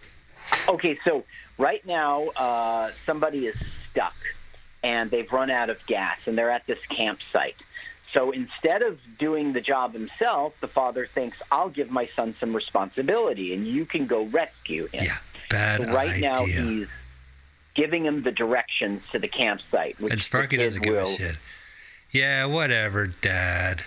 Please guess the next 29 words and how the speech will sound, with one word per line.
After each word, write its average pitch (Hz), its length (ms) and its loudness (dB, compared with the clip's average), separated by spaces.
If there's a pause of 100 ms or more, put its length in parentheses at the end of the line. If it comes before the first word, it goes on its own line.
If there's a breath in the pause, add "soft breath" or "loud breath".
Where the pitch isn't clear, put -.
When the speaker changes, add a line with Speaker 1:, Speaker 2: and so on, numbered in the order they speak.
(160)
Speaker 1:
No, 135 500 2
Sparky 170 380 0
cares 120 380 0
very 113 200 0
much. 104 280 -4
He's 92 140 -6
gonna 110 220 -2
go 104 220 0
help 117 300 -2 (120)
somebody. 92 640 0 (100)
Speaker 2:
Sparky's 151 460 -2
Speaker 1:
And 131 60 -2
Speaker 2:
got 113 80 2
Speaker 1:
he's 101 180 -4
listening 113 100 2
Speaker 2:
gap 110 140 0 (120)
Speaker 1:
to 120 40 0
Speaker 2:
tooth. 110 200 2
Speaker 1:
his 104 120 -4
father. 92 600 0 (240)
It's - 160 -2
a 131 60 4
chance 151 360 0
to 143 80 -2
prove 160 320 0
himself 117 440 0
to 104 100 -2
his 92 200 -2
dad. - 280 0